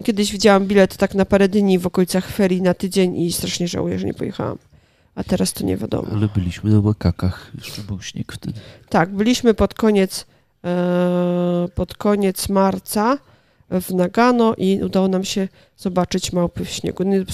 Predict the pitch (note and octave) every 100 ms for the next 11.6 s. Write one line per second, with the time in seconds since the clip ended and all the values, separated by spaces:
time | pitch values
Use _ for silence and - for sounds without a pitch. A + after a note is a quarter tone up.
0 | - - G3+ A3 G#3 G3 G3+ G3 F#3+ F#3+
1 | G3+ G3+ G#3 F#3 F#3 - - _ _ _
2 | _ _ _ - F#3 - - G3 F#3+ F#3
3 | F#3 F#3+ F3+ F#3+ F#3 G#3 A3+ A3+ G3 F3+
4 | F#3 G3 - G#3+ G3+ F#3+ G#3 G#3 F#3+ F3+
5 | F3+ F3 - - F3+ F3 - - A3 G#3
6 | A3 G#3 - A3 F3 F3+ - F#3+ - _
7 | _ _ _ _ _ _ - G3 F3 F#3
8 | - - F#3+ - - - G#3 G#3 - F#3
9 | G3 G3 G3 G3+ G#3 G#3 A#3+ A3+ G#3+ A#3
10 | A3+ G#3 G3 G3+ G3+ A3 G3+ G3+ G3 G3
11 | F#3+ F#3+ G3 F#3 F3+